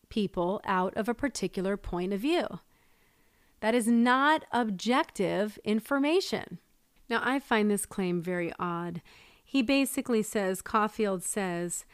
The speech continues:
that the way that certain people really get you, conspiracy theorists, this is how they get you. He said their tactic, their main tactic is to flatter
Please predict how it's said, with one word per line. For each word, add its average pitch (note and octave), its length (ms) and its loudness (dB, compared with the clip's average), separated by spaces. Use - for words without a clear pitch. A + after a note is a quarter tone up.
that G3 320 -4
the G3+ 100 2
way A3 360 2
that - 200 -4
certain A#3+ 520 0
people A3 500 -4
really G#3 640 -2
get F#3 480 -4
you, F3+ 320 -6
conspiracy G3+ 680 -2
theorists, F3 500 -6
this F#3 140 -8
is G3 120 -8
how G#3+ 140 -2
they F#3 100 -2
get F3 400 -4
you. E3 180 -8
He A#3 180 -2
said C4+ 520 0
their G#3 240 0
tactic, - 960 -6
their G#3 140 0
main D#4+ 340 2
tactic - 560 -2
is F#3+ 140 0
to - 120 -6
flatter A3+ 760 -4